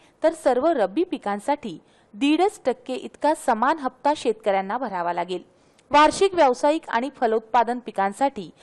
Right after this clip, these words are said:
हा हप्ता पाच टक्के इतका असेल. शेतकऱ्यांनी विम्याच्या हप्त्यापोटी भरायची रक्कम फारच कमी आहे आणि नैसर्गिक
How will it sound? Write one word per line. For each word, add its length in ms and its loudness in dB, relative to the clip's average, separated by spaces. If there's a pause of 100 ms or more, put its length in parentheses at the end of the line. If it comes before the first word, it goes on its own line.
(160)
हा 220 4
हप्ता 320 2
पाच 500 2
टक्के 280 -4
इतका 300 -6
असेल. 320 -4 (360)
शेतकऱ्यांनी 760 2
विम्याच्या 540 -2
हप्त्यापोटी 600 -2
भरायची 440 -2
रक्कम 500 -4
फारच 420 -2
कमी 300 -8
आहे 260 -4 (380)
आणि 220 -2
नैसर्गिक 560 -6